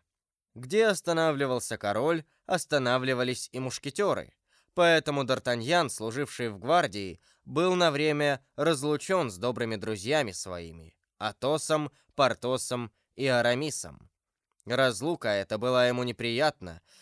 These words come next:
и внушила бы ещё больше беспокойства, если бы он знал, какими опасностями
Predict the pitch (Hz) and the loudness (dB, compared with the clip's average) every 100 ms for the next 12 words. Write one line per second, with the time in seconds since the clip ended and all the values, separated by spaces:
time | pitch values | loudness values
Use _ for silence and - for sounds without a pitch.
0 | _ 202 185 185 - 175 175 156 156 143 | _ 0 2 2 0 0 2 2 0 -2
1 | - 147 170 190 - 101 110 - 113 175 | -2 0 2 0 -2 -6 -8 -4 -4 -2
2 | 185 - 101 101 - _ - 170 - 143 | -2 -2 -4 -4 -6 _ -2 -2 0 -2
3 | 131 131 120 107 180 156 90 _ _ _ | 0 0 -2 -2 0 0 -2 _ _ _
4 | - 135 - 135 127 120 104 _ _ 123 | -2 -2 -2 -4 -2 -2 -4 _ _ -2
5 | 127 - 160 - 87 85 - 87 82 | 0 2 0 -2 -10 -14 -14 -16 -16